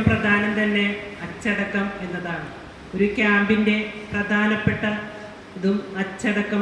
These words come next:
എന്നതാണ്. പുറത്തുനിന്ന് ഒരു ക്യാമ്പ് അവിടെ നടന്നു, അതിങ്ങനെയായിരുന്നു എന്ന് പറയിപ്പിക്കുമ്പോഴാണ് ആ ക്യാമ്പിൻ്റെ വിജയം. നേരത്തെ നമ്മുടെ അരുമ-, അരുൺ സാർ ഇവിടെ പറഞ്ഞിരുന്നു, ജഡ്ജി വരെ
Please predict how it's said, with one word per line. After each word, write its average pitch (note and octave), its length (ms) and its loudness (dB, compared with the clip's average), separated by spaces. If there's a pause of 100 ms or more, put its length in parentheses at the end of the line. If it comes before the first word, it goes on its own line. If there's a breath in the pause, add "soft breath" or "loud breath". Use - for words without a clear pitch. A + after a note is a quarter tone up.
എന്നതാണ്. F3 380 -4 (400)
പുറത്തുനിന്ന് G#3 600 0 (100)
ഒരു G3+ 120 4 (100)
ക്യാമ്പ് G3 480 0
അവിടെ G#3+ 180 0 (100)
നടന്നു, G3 360 0 (520)
അതിങ്ങനെയായിരുന്നു G#3 1000 4 (300)
എന്ന് G3 260 2 (1700)
പറയിപ്പിക്കുമ്പോഴാണ് G#3+ 1000 4 (580)
ആ G3 60 0 (280)
ക്യാമ്പിൻ്റെ G3 520 2 (100)
വിജയം. E3+ 400 -2 (400)
നേരത്തെ G3 320 0 (680)
നമ്മുടെ G3+ 260 2 (100)
അരുമ-, G3 280 2 (260)
അരുൺ G3+ 280 2
സാർ G3+ 220 2
ഇവിടെ G3+ 140 2 (100)
പറഞ്ഞിരുന്നു, F#3+ 540 0 (360)
ജഡ്ജി F#3+ 400 0
വരെ G3 240 0